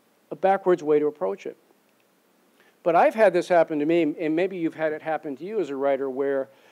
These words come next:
you'll finish something that on one level is written pretty well or okay, and yet you somehow wrote it outside your vision of the world. You somehow wrote about it,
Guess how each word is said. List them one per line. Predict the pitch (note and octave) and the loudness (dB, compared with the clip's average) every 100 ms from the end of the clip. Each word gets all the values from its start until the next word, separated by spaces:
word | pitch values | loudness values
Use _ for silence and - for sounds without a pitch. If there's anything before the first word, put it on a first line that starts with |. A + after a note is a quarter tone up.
| _ | _
you'll | - F#3 | 0 0
finish | - D4 C#4 - | 0 0 2 2
something | G#3 F#3 F3+ | 0 0 0
that | F3 | 0
on | E3+ F3 | 0 0
one | A#3 C#4+ | 0 0
level | A#3+ F3 F#3 | 0 2 0
is | F#3+ E3+ | -2 -4
written | A#3+ A#3 | -6 -6
pretty | F#3 A3 G3 | -6 -4 -4
well | D#3 D#3 F3+ A#3 | -2 0 2 0
or | F3+ | -2
okay, | F#3+ - F3+ G3+ B3+ A#3+ _ _ _ _ _ _ _ | -2 -2 -2 -2 -4 -14 _ _ _ _ _ _ _
and | - | -6
yet | A3 A#3+ | -6 -6
you | G#3 | -10
somehow | - B3+ B3 A3+ A3+ | -8 -8 -6 -4 -2
wrote | F#3 F3+ G#3+ | -2 0 0
it | G#3+ | 0
outside | G3 G3+ G3+ - G3 G3+ F3 | -2 -2 -6 -14 -10 -8 -6
your | D3+ G#3+ | -4 -4
vision | G#3 F#3+ G3 F#3+ | -4 -4 -4 -6
of | F#3 | -6
the | E3+ | -6
world. | D3+ C3+ A2+ - _ _ _ _ _ _ _ _ _ _ _ _ _ _ _ _ _ | -6 -10 -10 -16 _ _ _ _ _ _ _ _ _ _ _ _ _ _ _ _ _
You | F3+ | -16
somehow | E3+ C#4 D#4 A3+ G3+ | -10 -4 -4 -2 0
wrote | F3 F3 F#3 | 4 4 2
about | E3 E3 | 0 0
it, | F3 | -2